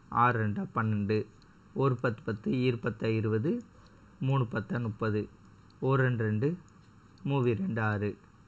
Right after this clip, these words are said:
ஓகே, மும்மூணா, அப்போ இங்க என்ன இருக்கு மீதி? மூணு into மூணு, மும்மூணா ஒம்பது, ஒம்பது into பதினெட்டு. So, ஒம்பது into பதினெட்டு.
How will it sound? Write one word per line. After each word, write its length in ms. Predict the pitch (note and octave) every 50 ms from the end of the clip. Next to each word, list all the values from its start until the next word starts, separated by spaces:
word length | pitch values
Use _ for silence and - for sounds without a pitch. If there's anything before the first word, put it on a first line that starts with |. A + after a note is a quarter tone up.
| - - - -
ஓகே, 140 | - - B2+
மும்மூணா, 680 | B2 A2+ A#2 A#2+ B2 B2+ C3+ C#3 C3+ B2+ B2 A#2+ - - - - -
அப்போ 280 | B2 A#2 A2 - B2+
இங்க 140 | B2 A#2+ A#2
என்ன 240 | A#2 A2+ A#2 B2 B2+
இருக்கு 220 | B2 A#2+ A2 A#2
மீதி? 380 | A2 A2 A2+ A2+ G#2+ G#2+ G#2+ A2 - - - - - - - - - - - - - - - - - -
மூணு 320 | - B2 B2 B2+ B2+ B2+ B2
into 260 | A#2+ A#2 A2+ A2+ B2+
மூணு, 240 | A#2 A#2+ A#2 A#2 A#2
மும்மூணா 420 | A#2 A#2 A#2 A#2+ A#2+ A#2+ B2 B2 B2
ஒம்பது, 360 | A#2+ A2+ A2+ A2+ A#2+ A#2+ C#3+ F#3 A#3+ - - - - - - -
ஒம்பது 380 | A#2+ B2 B2 A#2+ B2+ B2+ A#2+ A#2+ A2+
into 240 | G#2+ G#2+ - E3+ F3+
பதினெட்டு. 680 | - B2 A2+ A2+ A2+ A2 G#2+ F#2+ - - A2 G#2 - - - - - - - - - - - - - - - - - - - - -
So, 300 | - - C3 C3 C3 C3
ஒம்பது 300 | C3 B2+ C3+ C#3 B2 C3
into 160 | B2+ A#2+ -
பதினெட்டு. 640 | - - C3+ B2+ B2 A#2+ A2+ A2+ G#2+ - - A#2 G#2